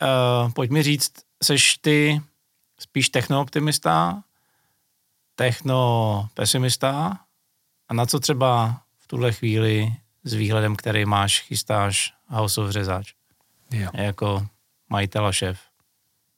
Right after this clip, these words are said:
Speaker 2: Já jsem spíš technooptimista. Spíš technooptimista. Já vidím, jak nám technologie pomáhá a věřím, že i v budoucnu nám pomůže. Nejsem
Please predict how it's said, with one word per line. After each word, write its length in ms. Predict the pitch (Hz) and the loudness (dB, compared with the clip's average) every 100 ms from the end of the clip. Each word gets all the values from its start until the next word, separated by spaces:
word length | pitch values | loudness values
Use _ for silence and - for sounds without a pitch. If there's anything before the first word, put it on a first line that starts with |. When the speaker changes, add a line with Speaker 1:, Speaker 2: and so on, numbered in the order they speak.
| _ _ _ - - _ | _ _ _ -20 -20 _
Speaker 2:
Já 300 | - 98 107 | -2 2 2
jsem 240 | 131 180 170 | 2 0 0
spíš 520 | - - 156 151 147 - - - - _ _ _ _ | -4 -4 -4 -2 -4 -6 -6 -8 -14 _ _ _ _
technooptimista. 920 | - - 95 - - - 90 - - - _ _ _ _ _ | -6 -2 -2 -2 -4 -8 -8 -10 -12 -16 _ _ _ _ _
Spíš 280 | _ 139 - | _ -6 -4
technooptimista. 880 | 117 - 110 120 - 135 - - 131 - - - | -8 -4 -4 -2 -2 -2 0 0 -2 -4 -14 0
Já 160 | 117 | 2
vidím, 320 | 117 123 139 135 | 4 2 2 2
jak 180 | 123 135 | 0 -2
nám 160 | 127 | -4
technologie 600 | 120 110 123 120 123 127 | -4 -6 -4 -2 0 -2
pomáhá 760 | 120 95 92 92 - 95 101 143 | -2 -4 -2 -2 0 -2 -2 -4
a 80 | 120 | -6
věřím, 640 | 110 110 113 - 131 127 | -2 0 2 0 -2 -2
že 140 | 113 123 | -2 -2
i 140 | 127 | -2
v 100 | 113 | -4
budoucnu 880 | 101 113 123 127 - - 101 98 104 - - - - | -2 2 2 2 -2 -6 -4 -4 -4 -8 -20 -10 -4
nám 280 | 101 104 | -2 -2
pomůže. 540 | 107 95 95 90 95 - - _ _ - - - _ | -4 -6 -6 -10 -12 -16 -18 _ _ -20 -20 -20 _
Nejsem 920 | 110 113 151 156 - 160 151 151 147 | 0 4 4 2 0 0 0 0 0